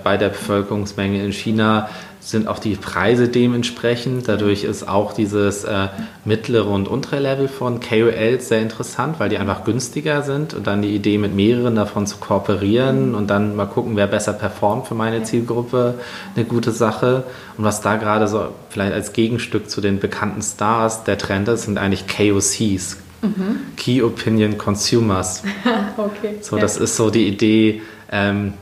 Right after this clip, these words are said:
Speaker 1: hey, jemand hat fünfhundert Fans oder Kontakte auf
Speaker 2: Ja.
Speaker 1: Facebook, aber schreibt zum Beispiel immer Reviews von Geschäften
Speaker 2: Mhm.
Speaker 1: oder schreibt immer Produktreviews zu bestimmten Arten von Produkten, die die Person kauft.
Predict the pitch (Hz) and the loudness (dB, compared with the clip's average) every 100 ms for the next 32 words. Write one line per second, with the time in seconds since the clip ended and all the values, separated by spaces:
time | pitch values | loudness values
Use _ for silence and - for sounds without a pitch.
0 | - - - 113 120 110 101 104 104 98 | -18 -20 -8 2 4 4 2 0 0 0
1 | 104 - 131 135 - 110 104 101 - 131 | -4 -2 0 0 -2 2 2 0 0 2
2 | 170 165 - - - 104 92 101 - - | 2 -2 -8 -12 -6 -2 0 -2 -10 -18
3 | - 104 98 131 - 156 156 180 214 208 | -6 -4 -2 -6 -2 0 0 0 -4 0
4 | 113 135 - 180 190 - - - - - | 0 0 -2 -4 -4 -8 -18 -18 -12 -2
5 | - 120 - 104 107 - 107 104 104 - | 2 2 2 0 0 -2 -2 0 -2 -2
6 | 110 - 110 107 101 110 110 110 98 - | -2 0 2 2 2 0 2 2 0 -2
7 | 98 95 92 - - - - - - 107 | -2 -2 -6 -14 -20 -20 -20 -4 -2 0
8 | 95 - 95 90 110 107 104 104 101 101 | -2 -4 -6 -4 0 2 2 2 0 0
9 | 107 104 101 101 - 107 107 - 107 101 | -2 2 2 2 0 0 0 2 0 2
10 | 101 98 107 98 - 104 98 92 95 98 | 2 0 -2 -4 0 0 0 -2 0 -2
11 | 90 101 101 - 107 101 101 98 95 95 | -2 0 0 2 2 2 2 2 2 0
12 | 95 95 - 90 - - | -2 -2 2 2 0 -8